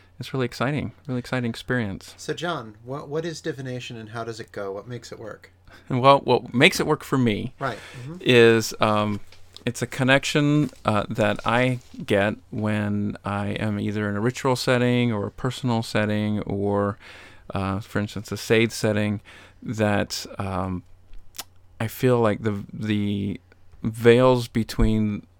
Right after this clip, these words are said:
Speaker 1: this world and the worlds that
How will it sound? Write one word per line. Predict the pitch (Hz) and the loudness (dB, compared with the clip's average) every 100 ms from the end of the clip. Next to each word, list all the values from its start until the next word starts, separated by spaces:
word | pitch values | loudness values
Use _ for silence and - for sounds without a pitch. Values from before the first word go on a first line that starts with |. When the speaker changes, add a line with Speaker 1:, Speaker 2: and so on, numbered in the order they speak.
| - - | -16 0
Speaker 1:
this | 127 127 - | 4 4 2
world | 117 110 107 107 107 - | 2 4 6 4 0 -2
and | 107 107 104 104 104 | -2 -2 0 0 -2
the | |
worlds | 101 113 113 120 | 0 0 0 -2
that | - 104 101 | -2 -2 -2